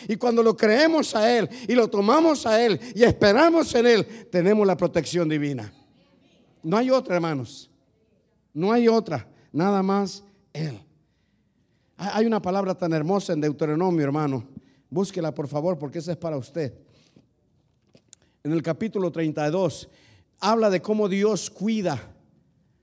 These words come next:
a su pueblo. Y lo cuida como, como el águila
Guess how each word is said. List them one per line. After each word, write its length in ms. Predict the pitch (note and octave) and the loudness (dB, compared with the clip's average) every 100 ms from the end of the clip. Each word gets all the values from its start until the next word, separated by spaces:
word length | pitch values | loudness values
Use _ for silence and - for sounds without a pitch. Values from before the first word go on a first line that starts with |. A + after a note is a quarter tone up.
| _ _ _ _ _ _ _ _ | _ _ _ _ _ _ _ _
a 80 | D#3 | -8
su 240 | - E3 | -6 -6
pueblo. 480 | - A3+ G#3 D#3+ G#2+ - _ _ _ _ _ _ _ _ _ _ _ _ - | 0 2 4 0 -6 -12 _ _ _ _ _ _ _ _ _ _ _ _ -4
Y 120 | G3 | 2
lo 180 | F#3+ F3+ | 2 0
cuida 380 | A3 B3+ B3 A#3+ | 2 4 2 2
como, 400 | G3 F3+ D#3 - - - | 0 0 -2 -6 -18 -6
como 200 | F#3 F3 | -2 0
el 160 | F3 | 2
águila 640 | G#3+ C4 A#3 A#3+ A#3+ G3 | 4 2 2 0 -2 -4